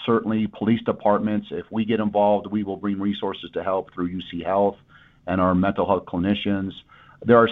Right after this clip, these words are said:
so many resources to help that we just want to encourage them to get help. I tell the spouses of our cops, and I, I tell them, "Please, please, please, if you see your spouse struggling, you're gonna know before I'm gonna know, and please reach out to me or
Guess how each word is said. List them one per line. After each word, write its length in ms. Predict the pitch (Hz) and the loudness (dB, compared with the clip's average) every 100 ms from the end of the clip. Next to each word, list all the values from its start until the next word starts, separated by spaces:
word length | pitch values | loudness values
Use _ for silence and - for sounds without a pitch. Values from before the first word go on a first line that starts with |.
| - | 4
so 220 | 147 160 | 4 4
many 300 | 180 175 170 | 4 2 2
resources 640 | 135 139 127 135 127 123 - | 2 0 0 -4 -2 -4 -4
to 100 | 104 | -6
help 540 | 95 - 151 101 - - _ _ _ _ - | -6 -2 0 0 -2 -12 _ _ _ _ -4
that 420 | 104 104 107 107 | 2 2 2 0
we 140 | 110 | -4
just 320 | 104 131 131 127 | 0 0 0 0
want 240 | 135 123 | 0 0
to 100 | 127 | -2
encourage 560 | 110 - 117 113 107 104 - | -2 0 0 2 2 -2 -12
them 300 | 104 110 107 | -8 -2 -2
to 120 | 104 | -2
get 200 | 98 98 | -4 -6
help. 260 | - 95 87 | -4 -4 -2
I 180 | - 113 | -2 -2
tell 360 | - 120 120 113 | -2 0 2 2
the 340 | 101 95 85 - | 0 -2 -4 -8
spouses 500 | - 110 110 110 98 | 0 2 2 0 -2
of 120 | 101 | 0
our 120 | 95 | -2
cops, 440 | 92 95 95 76 - - _ _ _ _ _ | -4 -4 -2 -2 -6 -20 _ _ _ _ _
and 120 | - 107 | 0 2
I, 160 | 107 - | 0 -2
I 80 | 110 | -4
tell 240 | - 135 | 2 4
them, 180 | 120 110 | 6 4
"Please, 360 | - 143 156 139 | 2 0 2 0
please, 200 | - 127 123 | 0 0 0
please, 220 | 127 107 98 | 2 2 0
if 140 | 101 | -2
you 160 | 127 143 - | -2 -2 -4
see 60 | 151 | -2
your 320 | 139 131 123 | 2 2 0
spouse 360 | - 113 113 - | -2 -2 0 -2
struggling, 520 | - 104 101 87 85 - _ _ | -2 -2 -2 -6 -8 -14 _ _
you're 280 | 95 127 135 | 2 4 4
gonna 200 | 135 127 | 4 4
know 180 | 123 117 | 4 2
before 420 | 113 - 98 101 | -2 -4 -2 0
I'm 160 | 101 123 | 0 -2
gonna 180 | 123 | -2
know, 320 | 127 127 135 - | -2 -2 -4 -6
and 160 | 98 | -12
please 240 | - 120 104 | -6 -6 -4
reach 220 | 107 101 | -4 -2
out 180 | 95 92 | -4 -6
to 80 | 95 | -10
me 160 | 95 | -10
or 140 | 87 | -12